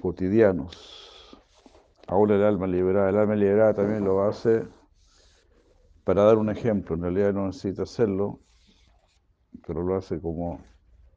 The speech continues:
para incentivar a los demás.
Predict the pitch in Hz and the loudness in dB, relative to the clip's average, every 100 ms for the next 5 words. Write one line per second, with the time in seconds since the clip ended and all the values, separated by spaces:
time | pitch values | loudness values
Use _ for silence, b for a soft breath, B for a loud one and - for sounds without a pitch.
0 | _ _ _ _ _ _ _ _ 76 87 | _ _ _ _ _ _ _ _ -8 -6
1 | 90 101 87 - 95 120 131 110 - _ | -8 -8 -10 -4 0 4 4 0 -12 _
2 | _ _ _ _ b b b b _ _ | _ _ _ _ b b b b _ _
3 | - - _ - 127 120 107 107 104 82 | -20 -20 _ 6 8 6 4 0 -2 -4
4 | - - - - - - - | -14 -18 -18 -20 -20 -20 -20